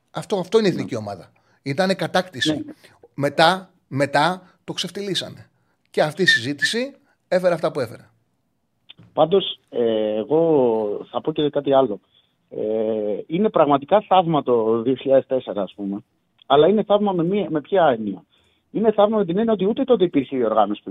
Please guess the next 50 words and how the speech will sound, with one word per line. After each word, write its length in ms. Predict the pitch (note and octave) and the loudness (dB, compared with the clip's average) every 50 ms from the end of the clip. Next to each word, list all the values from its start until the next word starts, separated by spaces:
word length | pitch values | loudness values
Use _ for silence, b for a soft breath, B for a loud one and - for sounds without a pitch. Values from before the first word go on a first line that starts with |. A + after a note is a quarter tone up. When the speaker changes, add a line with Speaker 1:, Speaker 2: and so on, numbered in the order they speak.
| F#2 - | -10 -6
Speaker 2:
υπή-, 280 | G#2 G2+ G#2 - B2+ A#2+ | -6 -6 -4 -4 -4 -4
που 420 | - B2 A#2 A2+ G#2+ G2+ F#2+ - - _ _ | -4 -4 -2 -2 -2 -4 -6 -8 -10 _ _
υπήρξε 440 | - D3+ C#3+ - E3 D3 C3 - C#3 | -4 -4 0 2 2 0 2 0 2
για 140 | B2 B2+ C3 | 4 4 4
ένα 140 | C3 C3 A#2 | 4 4 2
διάστημα 420 | A2+ B2 B2+ B2+ B2+ - C3 B2 | 2 4 4 4 2 2 -2 -4
μετά 320 | A2+ A#2 A#2 - D#3 E3+ | -2 -4 0 2 2 4
το 100 | E3+ D#3+ | 4 2
Euro 240 | C3+ B2+ B2+ A#2+ G#2+ | 2 2 2 2 2
δύο 100 | G#2 G#2 | 0 -2
χιλιάδες 260 | G2 F#2+ G2+ G2+ F#2 | -6 -4 -6 -6 -6
τέσσερα 380 | - - F2+ - - F2 G#2 B2+ b b b b b b _ | -8 -14 -16 -16 -14 -14 -14 -14 b b b b b b _
και 100 | - A#2+ | -2 0
μετά 260 | B2+ C3 - E3 E3+ | 0 4 4 4 4
την 180 | - E3+ D3 D3+ | 4 2 4 4
όθηση 360 | D3+ D3+ - C#3+ - - C3+ | 4 4 2 -2 -6 -8 -6
ουσιαστικά 400 | B2+ C3+ B2+ - - - C3+ C3 | -6 -6 -6 -6 -2 -2 -2 0
που 160 | - B2 B2+ | 2 4 4
έδωσε 320 | C3 C3+ B2 B2 - - | 6 6 4 2 -2 -4
και 160 | B2 - C3 C3 | -4 0 0 2
έβαλε 220 | C3+ C3 C3 A#2 | 2 2 0 2
κάποιους 240 | A2+ B2+ A#2 - - | 0 0 -2 -2 -6
ανθρώπους 320 | A#2 G#2+ C3 B2+ A#2+ A#2+ | -10 -8 -6 -6 -6 -6
να 80 | B2 A#2+ | -6 -2
κάτσουν 300 | - A#2+ A#2+ - - C3 | 0 0 0 0 -2 -4
να 120 | B2 A2 A2 | -6 -6 -6
σκεφτούν 380 | - - G2 - C3 C3 A#2 | -8 -12 -10 -6 -4 -4 -4
λίγα 160 | A2+ B2 B2 | 0 0 0
πράγματα 300 | G#2+ A#2+ B2 B2+ A#2+ A#2+ | 0 2 0 0 0 -2
παραπάνω, 500 | A2 A#2 G2+ G2 - G#2 G#2+ A2+ C3 D3 - _ _ _ _ _ _ _ _ _ _ | -4 -4 -4 -4 -2 -2 -2 -2 -2 -4 -4 _ _ _ _ _ _ _ _ _ _
θεωρώ. 460 | _ - B2+ A#2+ A#2 A2+ A2 A#2+ - - _ _ | _ 4 6 6 6 6 6 4 2 -2 _ _
Εγώ 380 | - B2 A#2 A#2+ B2+ B2+ A#2+ - _ _ _ _ _ _ _ | -4 0 2 4 4 4 4 0 _ _ _ _ _ _ _
και 80 | - | -6
πάλι 240 | - - B2 A#2+ A#2+ | 2 2 4 4 4
δεν 160 | A#2 A#2+ B2 | 0 -2 -2
ξέρω 180 | B2 B2 B2 A#2 | 0 0 0 2
πράγματα 320 | G2 A#2 A2 A2+ A2 G#2 | 2 2 2 2 2 0
από 140 | G2+ G2+ G2+ | -2 -2 -2
μέσα 220 | A2+ A2+ G#2+ - | -2 -4 -4 -6
όπως 180 | A2+ G#2 A2 A2 - | -10 -12 -12 -10 -8
μπορεί 140 | A2+ A2 G#2 | -6 -4 -4
να 120 | A2+ G#2+ | -4 -4
ξέρεις 220 | - - A#2+ G#2+ | -6 -8 -10 -10
εσύ, 220 | A2+ G#2+ - C#3+ D3 | -12 -12 -6 -2 0
αλλά 280 | E3+ E3+ E3+ E3+ D#3 b b b b b _ _ _ _ _ | 2 2 2 2 0 b b b b b _ _ _ _ _
η 160 | - D#3+ E3 | 2 6 6
αίσθησή 280 | D#3+ D#3 D#3+ D#3+ - E3 | 6 6 4 -2 -4 0
μου 100 | D#3+ D3+ | 0 0
αυτή 280 | C#3 - - E3 C3+ | 0 0 0 0 2
είναι. 240 | A#2 G#2+ G2+ B2+ D3+ | 2 0 -2 -4 -6